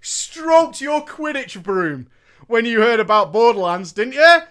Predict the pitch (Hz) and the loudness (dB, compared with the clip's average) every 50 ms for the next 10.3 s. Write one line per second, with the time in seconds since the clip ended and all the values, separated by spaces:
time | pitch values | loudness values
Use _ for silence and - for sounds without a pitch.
0 | _ _ _ _ - 254 285 294 285 311 330 320 269 277 311 311 320 - 311 294 | _ _ _ _ -8 -8 -8 -8 -8 -8 -8 -6 -4 -4 -4 -6 -4 -2 -2 -2
1 | 269 - - 269 220 185 _ _ _ - 320 - 339 349 349 330 320 320 330 - | -2 -2 -6 -12 -14 -14 _ _ _ 0 0 2 2 2 2 0 -2 -4 -6 -12
2 | - - 339 359 339 330 302 277 208 185 - - 302 302 302 285 269 254 254 254 | -10 -8 -8 -6 -6 -6 -6 -8 -8 -10 -12 -12 -12 -10 -4 -4 -4 -2 -2 -4
3 | 240 247 - 311 311 320 302 285 294 285 - - - - 320 320 - - - 277 | -4 -4 -4 -4 0 0 0 -2 -4 -8 -12 -12 -10 -10 -10 -10 -10 -10 -6 -4
4 | 262 240 233 254 247 240 240 240 240 - 285 254 254 - - 233 214 - - 233 | -4 -2 -2 -4 -4 -4 -6 -6 -4 -2 -4 -4 -2 -4 -6 -6 -6 -6 -10 -10
5 | 233 220 214 - - 233 220 208 202 214 196 190 202 202 196 190 - - 214 202 | -10 -10 -14 -12 -8 -6 -6 -6 -4 -4 -4 -2 -2 -2 -4 -8 -8 -8 -8 -8
6 | 196 196 - 180 170 151 147 170 208 269 302 285 - - - _ _ - _ _ | -8 -8 -10 -12 -12 -10 -6 -4 -2 -2 -2 -2 -4 -10 -20 _ _ -20 _ _
7 | - - 427 415 403 392 392 392 370 370 349 339 330 320 311 302 285 269 247 202 | -6 -4 -2 2 4 4 4 4 2 0 0 0 0 0 -2 -2 -2 -2 -4 -6
8 | - _ _ _ _ _ - - 359 370 381 370 339 330 311 294 294 311 330 339 | -8 _ _ _ _ _ -8 -2 2 4 4 6 6 4 2 2 0 0 -2 -2
9 | 285 208 170 - - 359 370 370 370 359 339 339 320 320 339 370 349 311 - - | -4 -8 -12 -8 -4 0 2 2 2 2 2 -2 -2 -2 -2 0 0 0 0 -4
10 | 302 294 285 294 - - | -6 -6 -6 -10 -16 -20